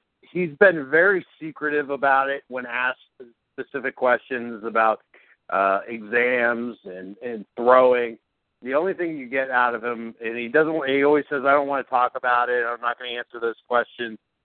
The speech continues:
until he answers the question with, "Oh, it feels great." And that makes me a little bit leery about his shoulder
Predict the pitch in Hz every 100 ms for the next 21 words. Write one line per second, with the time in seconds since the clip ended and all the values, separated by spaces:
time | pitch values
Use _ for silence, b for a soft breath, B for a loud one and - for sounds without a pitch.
0 | _ _ _ _ - 123 - _ 160 156
1 | 185 190 175 165 165 170 147 151 - 156
2 | 143 151 139 135 135 170 175 147 156 143
3 | 117 131 123 101 _ _ _ _ _ _
4 | _ - 135 170 175 165 - 156 143 135
5 | 127 123 120 123 120 120 113 110 107 113
6 | - 117 107